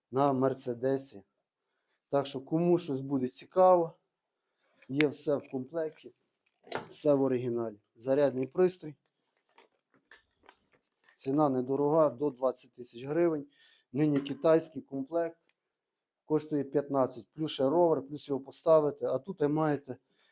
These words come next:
німецький Калков, це німецький бренд добротний, можете собі в Гуглі подивитись. І все Panasonic. Мотор, батарейки Panasonic,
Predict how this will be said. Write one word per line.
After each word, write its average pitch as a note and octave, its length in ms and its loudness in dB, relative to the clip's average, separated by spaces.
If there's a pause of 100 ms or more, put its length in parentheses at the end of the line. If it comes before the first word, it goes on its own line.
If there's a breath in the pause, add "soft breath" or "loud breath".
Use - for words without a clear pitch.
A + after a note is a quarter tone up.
(140)
німецький D#3 640 4
Калков, C#3+ 480 0
це C#3 160 -8
німецький C#3 460 -2
бренд C3+ 280 0
добротний, C3 440 -6
можете B2+ 260 -4
собі A#2+ 300 -8
в A2 100 -8 (100)
Гуглі A#2+ 240 -6
подивитись. B2 640 -4 (460 soft breath)
І C#3+ 140 0
все D#3+ 260 2
Panasonic. B2+ 800 0
Мотор, D#3 420 0
батарейки C3+ 580 -4
Panasonic, A2+ 600 -18